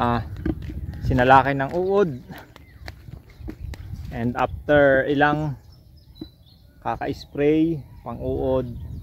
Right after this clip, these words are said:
at least marami naman yung nakarecover. Pero yung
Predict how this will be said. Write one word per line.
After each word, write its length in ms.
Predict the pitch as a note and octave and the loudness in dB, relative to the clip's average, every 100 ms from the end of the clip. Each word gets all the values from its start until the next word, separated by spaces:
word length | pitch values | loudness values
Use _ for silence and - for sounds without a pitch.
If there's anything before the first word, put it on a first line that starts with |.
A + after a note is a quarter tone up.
| - - - - - - - | -10 -10 -10 -8 -6 -6 -4
at 60 | B2+ | -2
least 240 | C3+ - | -2 -2
marami 340 | C3+ C3 C3+ | 2 4 4
naman 320 | C3 C3 B2+ B2+ | 0 -2 -2 -2
yung 80 | |
nakarecover. 720 | B2 B2 A#2 A#2+ A#2+ A#2 A#2 - | -2 -4 -2 -2 0 0 -2 -4
Pero 240 | B2+ C3 | -8 -6
yung 400 | C3 A#2+ A#2+ | -6 -4 -4